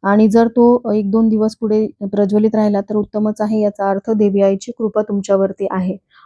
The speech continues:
असा होतो. त्यानंतर जेव्हा दिवा शांत होईल, यामध्ये असलेली वात जी आहे ती तुम्हाला काढून घ्यायची आहे, ती निर्माल्यामध्ये फेकू नका. आणि त्याचबरोबर ह्या ज्या दोन वस्तू आपण घेतल्या होत्या त्या देखील आपल्याला काढून घ्यायच्या आहेत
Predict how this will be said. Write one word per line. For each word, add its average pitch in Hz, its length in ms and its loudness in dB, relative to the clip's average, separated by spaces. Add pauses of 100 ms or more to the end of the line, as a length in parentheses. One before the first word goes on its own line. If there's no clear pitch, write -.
असा 208 240 0
होतो. 220 380 0
त्यानंतर 220 540 0
जेव्हा 214 380 -2
दिवा 208 340 0
शांत 208 360 -2
होईल, 233 300 2 (380)
यामध्ये 214 380 4
असलेली 214 420 0
वात 202 200 0
जी 208 180 -8
आहे 208 240 -2
ती 214 120 -6
तुम्हाला 202 340 -4
काढून 202 400 0
घ्यायची 208 300 -2
आहे, 208 240 -2
ती 220 200 -6
निर्माल्यामध्ये 202 680 0
फेकू 208 340 -4
नका. 220 320 -2 (480)
आणि 202 380 2
त्याचबरोबर 214 680 0
ह्या 214 160 0
ज्या 208 140 0
दोन 208 240 0
वस्तू 214 340 -2
आपण 202 260 -4
घेतल्या 196 300 -4
होत्या 190 200 -2
त्या 214 200 -2
देखील 196 280 -4
आपल्याला 190 300 -4
काढून 190 360 -2
घ्यायच्या 180 300 -8
आहेत 180 160 -12